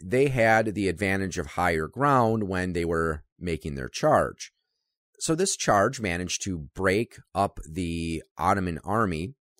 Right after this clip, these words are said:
and John himself actually led the charge, including the final charge into Mustafa's camp. Now, when this happened, this gave the soldiers who were defending the city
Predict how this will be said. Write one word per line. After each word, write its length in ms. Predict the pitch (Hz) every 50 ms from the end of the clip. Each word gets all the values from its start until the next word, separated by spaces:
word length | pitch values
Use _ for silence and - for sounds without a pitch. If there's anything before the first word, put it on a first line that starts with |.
| _ _ _ _ _ _ _ _ _ _ -
and 340 | - 107 107 107 107 101 85 82
John 320 | 95 - 127 123 135 165
himself 580 | 175 165 131 117 - - - 190 151 113 110 -
actually 420 | 110 107 107 - - - 117 98
led 260 | 90 85 92 90 80 71
the 100 | 82 78
charge, 640 | - - 170 185 160 123 113 110 107 104 120 123 - -
including 520 | 104 107 101 - - 208 226 190 156 139
the 100 | 123 104
final 380 | - - 113 110 110 101 95 90
charge 500 | - - - 104 107 104 107 107 98 -
into 720 | - - 98 95 92 - - - 87 85 85 85 82 - _ _ _ _ _ -
Mustafa's 720 | - 87 85 - - 113 104 104 101 - 87 73 - -
camp. 380 | - - 135 131 104 - - - _ _ _ _ _ _ _ _ _ _ _ _ _ _ _ _ _ _ _ _ _ _ _ _ -
Now, 260 | 120 120 120 123 120
when 260 | 117 85 101 135 131 143
this 180 | 202 262 - -
happened, 380 | 220 180 143 - - 101 95
this 200 | 110 117 - - -
gave 260 | 117 104 104 104 85
the 100 | 85 82
soldiers 580 | - - - 123 113 120 120 123 117 104 -
who 80 | - 104
were 120 | 98 87
defending 520 | 78 69 82 - - 110 107 104 101 92 78
the 80 | 71
city 500 | - - - - 208 185 127 110 104 95